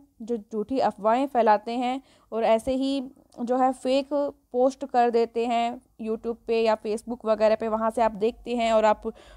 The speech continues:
ढूंढते हैं कि कैसे हम ऑनलाइन आवेदन करें, तो उन सब से आपको बच के रहना है। मैं डायरेक्ट आपको लिंक प्रोवाइड करवा दूँगी, ओरिजिनल ऑफिशियल साइट का लिंक, तो डायरेक्ट आप वहाँ जाकर ऑनलाइन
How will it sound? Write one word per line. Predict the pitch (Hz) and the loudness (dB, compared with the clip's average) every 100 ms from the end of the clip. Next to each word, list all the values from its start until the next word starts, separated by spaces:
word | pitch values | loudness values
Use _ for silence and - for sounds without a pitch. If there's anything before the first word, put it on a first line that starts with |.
| - | -6
ढूंढते | 240 285 269 294 | -2 -2 0 0
हैं | 269 247 | 0 -2
कि | 247 | -2
कैसे | 269 277 285 294 | 2 2 4 2
हम | 240 | 2
ऑनलाइन | 226 226 226 233 | 0 2 2 2
आवेदन | 208 214 214 233 | 2 2 0 -2
करें, | 226 214 233 | -2 -2 -2
तो | 269 | -4
उन | 269 254 | -4 -2
सब | 254 220 | -2 -4
से | - | 0
आपको | 240 233 - 254 | 2 0 -2 0
बच | 196 196 | 0 -2
के | - | -2
रहना | 262 254 247 | 2 2 4
है। | 254 262 | 2 0
मैं | 302 - - - - 226 | -4 -10 -20 -10 -4 2
डायरेक्ट | 226 240 294 - | 4 4 2 2
आपको | 277 - 277 | 0 0 -2
लिंक | 262 262 269 | 0 -2 -4
प्रोवाइड | 240 226 220 220 | -2 2 2 2
करवा | 226 214 214 | 0 4 4
दूँगी, | 208 226 247 | 2 -4 -4
ओरिजिनल | - 226 226 247 254 254 269 277 - - - | 0 0 0 -2 0 0 0 -4 -14 -8 0
ऑफिशियल | 262 302 320 320 285 | 0 2 -2 2 2
साइट | 277 233 226 | 4 2 2
का | 240 | 0
लिंक, | 226 233 269 - - - - | 2 2 0 -4 -16 -16 -8
तो | |
डायरेक्ट | 214 240 262 311 - | 4 4 6 2 0
आप | - 254 240 | 0 0 0
वहाँ | 226 247 233 | -2 0 0
जाकर | 240 240 240 247 269 311 - - - | 2 2 2 2 2 0 -10 -20 -6
ऑनलाइन | 233 240 254 254 269 | -2 0 2 0 0